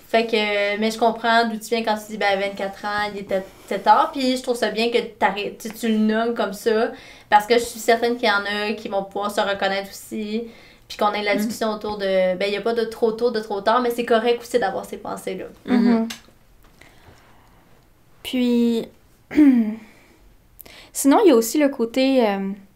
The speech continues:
Speaker 3: de la non-binarité aussi qui joue beaucoup là-dedans.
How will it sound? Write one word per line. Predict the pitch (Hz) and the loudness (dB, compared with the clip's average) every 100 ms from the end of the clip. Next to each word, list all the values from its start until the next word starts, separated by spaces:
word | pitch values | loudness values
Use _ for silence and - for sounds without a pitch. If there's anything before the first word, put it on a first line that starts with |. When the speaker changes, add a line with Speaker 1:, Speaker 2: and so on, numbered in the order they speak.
| _ _ _ - - _ _ | _ _ _ -20 -20 _ _
Speaker 3:
de | 226 | 2
la | 226 | 4
non-binarité | 233 240 233 220 208 285 | 6 4 4 4 2 0
aussi | 247 - 233 | 0 -2 -8
qui | - | -6
joue | 220 | -4
beaucoup | 202 208 240 240 247 285 427 - _ _ _ - | -4 -4 -4 -4 -6 -6 -8 -18 _ _ _ -4
là-dedans. | 220 214 202 214 262 | 0 0 0 -2 -2